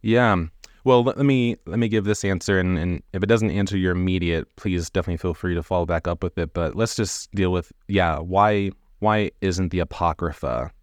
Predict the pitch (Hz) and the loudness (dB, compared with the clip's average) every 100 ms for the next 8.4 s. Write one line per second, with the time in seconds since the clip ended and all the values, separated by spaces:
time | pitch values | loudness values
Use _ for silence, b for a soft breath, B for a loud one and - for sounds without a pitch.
0 | _ - 87 78 - 80 78 76 76 76 | _ -4 0 0 -2 -2 -2 0 -2 -2
1 | 67 - 98 90 80 - 85 73 78 76 | -6 -4 2 2 0 -4 -6 -2 -2 -2
2 | 76 - 98 101 95 98 85 92 82 - | -4 -2 -2 -2 -4 -4 0 0 0 -6
3 | _ _ _ - 85 90 80 - - b | _ _ _ -4 0 0 -2 -8 -16 b
4 | b b b - 98 92 85 87 92 92 | b b b -4 -2 -2 -4 -6 -4 -2
5 | 92 82 87 87 - 87 - 87 85 85 | -2 -2 -2 -2 0 -2 -2 -4 -2 -2
6 | 80 76 - 120 95 82 82 - 95 98 | -4 -4 0 2 2 0 -2 -2 -2 -2
7 | 90 - - _ - _ _ - - 123 | -2 -8 -20 _ -20 _ _ -10 0 0
8 | 131 117 - | 2 -2 -6